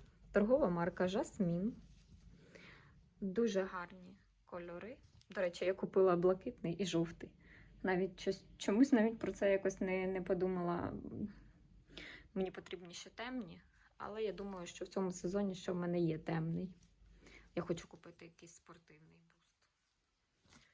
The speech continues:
Ось таке коротеньке сьогодні відео було з корисною інформацією. Я дуже вам рекомендую замовляти на сайті. В "Жасмін" є сайт український, тому, будь ласка, заходьте,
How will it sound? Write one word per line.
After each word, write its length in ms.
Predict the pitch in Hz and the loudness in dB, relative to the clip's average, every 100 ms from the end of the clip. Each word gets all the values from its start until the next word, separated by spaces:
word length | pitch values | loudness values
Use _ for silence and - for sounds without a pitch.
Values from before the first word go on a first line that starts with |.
| _ _ _ _ _ _ _ _ - | _ _ _ _ _ _ _ _ -12
Ось 120 | 392 | -12
таке 300 | - - 285 | -12 -20 -20
коротеньке 580 | 277 214 214 240 240 208 | -18 -18 -16 -16 -16 -16
сьогодні 480 | - 202 214 196 190 | -16 -14 -14 -14 -16
відео 420 | 175 165 180 220 240 | -16 -18 -18 -18 -16
було 200 | 277 302 311 - - - - - - - - - - - - - - - - - - - | -16 -16 -18 -20 -20 -20 -20 -20 -20 -20 -20 -20 -20 -20 -20 -20 -20 -20 -20 -20 -18 -14
з 100 | - | -4
корисною 440 | - 220 247 247 | 2 4 4 0
інформацією. 800 | 220 196 196 175 170 165 - 175 - - - | -2 -6 -12 -14 -16 -18 -20 -20 -20 -20 -4
Я 140 | 254 | -2
дуже 200 | 254 254 | 0 -2
вам 160 | 190 185 | -4 -4
рекомендую 640 | 190 208 226 220 294 311 | -4 -4 -4 -4 -4 0
замовляти 640 | 220 202 208 226 233 175 | 2 4 6 4 4 0
на 160 | 202 302 | 2 0
сайті. 640 | - 269 247 240 - 220 - - - | 0 2 2 2 0 -2 -2 -12 -2
В 140 | 202 | 2
"Жасмін" 480 | 214 214 214 226 208 | 4 2 4 6 8
є 200 | 180 190 | 8 6
сайт 540 | 190 - 214 220 247 | 4 -4 -2 0 0
український, 720 | 233 - 226 220 233 220 - | -4 -2 0 4 4 2 -2
тому, 320 | 202 214 226 240 | 0 4 4 4
будь 140 | 240 | 4
ласка, 360 | 240 311 - 214 | 4 2 2 2
заходьте, 640 | 202 202 214 220 - 202 | 2 2 0 0 -2 -6